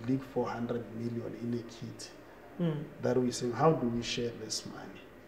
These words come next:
Speaker 2: Mm.
Speaker 1: But to then have, uh, rather than fighting for, uh, three million that is in a kitty, because nobody's going to get anything. Now, if we address this issue of sponsorship,
Speaker 2: Mm.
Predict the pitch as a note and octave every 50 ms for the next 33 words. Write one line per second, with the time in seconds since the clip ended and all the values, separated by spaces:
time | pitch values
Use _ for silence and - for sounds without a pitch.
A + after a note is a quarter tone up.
0 | - - - - E3 D3+ C#3+ D3+ D#3 - - - - - - - - A#2 - -
1 | - B2+ B2 A#2 C#3 D3 D3+ C#3+ C3 B2+ C3+ B2+ B2 A#2+ A#2+ A2+ A#2 A#2 A#2 A#2
2 | A2+ A2 A2 A2 A2 G#2+ G#2+ G#2+ - - - - - - - - - - - B2
3 | C#3 D3+ D3+ D3+ D3+ C#3+ C3 B2+ A#2+ A#2+ - - - C3+ C3 B2+ B2 - - C3
4 | B2 B2 A#2+ - - A#2+ A2+ A2+ A2 - - - - - - - - - - -
5 | - - - - - - - - - - - - - B2 C3 C3 B2 A#2+ A#2+ A#2+
6 | A#2+ A#2 A2 G#2+ - - - - - - - - - - - A2 A#2+ B2+ B2 B2+
7 | A#2+ - - A#2 A#2 A#2 A2+ A2+ - - - A2 - - A2 G2+ G2+ - - A2+
8 | G#2+ - - D#3 D#3+ D3+ B2 A#2+ A2 G#2+ - - G#2 G#2 G#2 G2 - - A2 -
9 | - - G2+ - - - - - - - - - - - - - - - - -
10 | - - - - - - - - - - - - - - D3+ D#3 E3+ G3+ A3+ -
11 | - B3+ A3 - - - - - A#2 C3+ C#3 C3+ A#2+ B2 B2+ C3+ - - - A#2+
12 | A#2 - A#2+ A#2 A2+ - - - B2 A#2+ A#2 A2 A2 G#2+ - - - - - -
13 | - - - - - - - - - - - E3+ D#3+ D#3